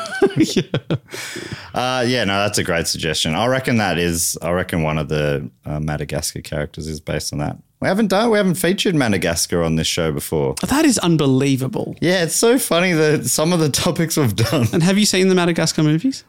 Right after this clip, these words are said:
Speaker 2: I have, yeah.
Speaker 1: You've got it ready to go then.
Speaker 2: I saw the first one at the cinemas. I was
Speaker 1: Wow.
Speaker 2: killing time in Brisbane once.
Speaker 1: Okay, I was
Speaker 2: guess
Speaker 1: gonna ask where it
Speaker 2: the year
Speaker 1: was.
Speaker 2: it came
Speaker 1: You
Speaker 2: out.
Speaker 1: remember? Yes, of
Speaker 2: Yeah.
Speaker 1: course.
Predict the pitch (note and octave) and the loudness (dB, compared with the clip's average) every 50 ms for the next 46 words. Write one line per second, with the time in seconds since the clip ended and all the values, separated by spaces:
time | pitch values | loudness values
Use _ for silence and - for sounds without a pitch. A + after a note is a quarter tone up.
0 | - - C#3 C#3 D3+ F#3 G3+ D3 B2 C#3 E3+ G3 F#3+ C#3 G2+ A#3+ - E4 D#4 C4 | -4 -2 0 0 2 2 2 2 2 4 4 4 4 4 4 4 4 4 4 4
1 | B3+ C4 A#3+ A#3+ G#3+ F3 G3 G#3 D#4+ F#4+ D#4 - - C3+ D#3+ E3 - G#3+ A3+ A#3+ | 4 4 4 4 4 4 4 4 4 2 2 4 2 2 2 2 4 4 4 4
2 | A#3+ G#3+ - - D3+ D#3 D#3 - E3 D3 C3 - - F2+ - - - E3 G3+ A#3 | 4 2 2 2 2 2 2 2 2 2 2 2 0 0 0 0 2 2 2 4
3 | F3 G2+ D2 C#2+ - - - - - _ _ - F#3 G#3+ B3+ C4 - - - E3 | 4 2 0 0 -2 -2 -4 -4 -6 _ _ -2 0 2 2 2 2 0 0 0
4 | D3+ C#3 B2+ A#2 - C#3 C3+ C3+ B2+ B2 A2+ F#2+ A2+ A#2+ C3 C3+ C#3+ C#3+ B2 G#2+ | 0 2 0 0 0 0 0 2 2 2 2 2 2 0 0 0 0 0 2 2
5 | G2 G#2+ C3+ D3 - - - - - _ - F#3 D#3+ D#3 - A2+ D#3+ D#3 C#3+ C#3+ | 2 2 0 0 -2 -4 -6 -6 -6 _ 0 2 2 4 4 2 2 2 2 0
6 | C#3+ - D3 C#3 B2+ - C3 D3 G3 G#3+ E3 - - A#2 G#2 - - C3+ C3+ C3+ | 0 0 2 2 2 4 4 4 2 2 0 0 0 0 2 2 4 4 4 4
7 | C#3 E3 G3 F3 D3 - G3+ - - - A2 A#2+ C3+ F#3+ - - | 4 4 4 2 2 0 0 -2 -2 0 0 2 2 0 -2 -6